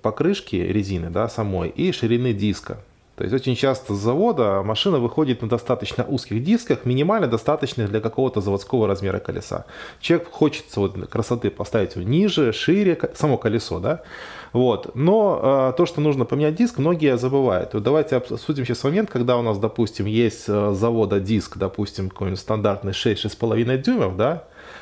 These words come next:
А ставится резина какая-нибудь двести, там, двадцать пятая, допустим, которая по-хорошему требует, там, для спорта вообще на такую резину нужно, там, а, восемь, восемь с половиной дюймов диск. Да? Ну вот, а,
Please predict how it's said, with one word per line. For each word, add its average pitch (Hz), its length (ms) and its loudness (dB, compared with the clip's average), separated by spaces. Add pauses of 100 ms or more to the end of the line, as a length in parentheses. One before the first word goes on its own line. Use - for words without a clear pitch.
(140)
А 165 120 4
ставится 156 480 2
резина 123 680 2
какая-нибудь 104 600 0
двести, 104 720 2
там, 92 260 -2
двадцать 90 320 -2
пятая, - 320 0
допустим, - 420 -12
которая 104 300 -4
по-хорошему 120 560 0
требует, 98 440 0
там, 92 600 -6
для 101 140 4
спорта 175 420 2
вообще 110 280 2
на 110 100 0
такую 104 260 -2
резину 101 280 0
нужно, 95 260 -2
там, 95 240 -6 (340)
а, 98 240 0
восемь, 98 640 -2
восемь 104 200 -2
с - 60 -8
половиной 98 380 -2
дюймов 87 300 -4
диск. - 300 -10 (520)
Да? 131 260 2 (160)
Ну 147 100 4
вот, 175 220 2
а, 123 480 4